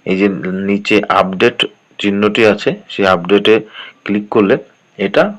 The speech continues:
স্বাভাবিক নিয়মে ফর্ম সিক্সে এখানে কনভার্ট হয়ে যাবে। তবে ফর্ম সিক্সে যাওয়ার পরে সেখান থেকে ফর্ম,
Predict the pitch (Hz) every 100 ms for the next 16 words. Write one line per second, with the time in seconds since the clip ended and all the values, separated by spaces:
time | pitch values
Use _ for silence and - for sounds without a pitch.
0 | _ _ _ _ _ _ _ - - 95
1 | 101 110 104 104 104 170 - 196 143 208
2 | _ - - _ - 107 104 - 113 117
3 | 151 - 90 87 104 95 85 80 85 -
4 | - - _ - 104 104 110 104 120 107
5 | - 104 104 104 104 104 104 - 101 104
6 | 95 98 101 - 98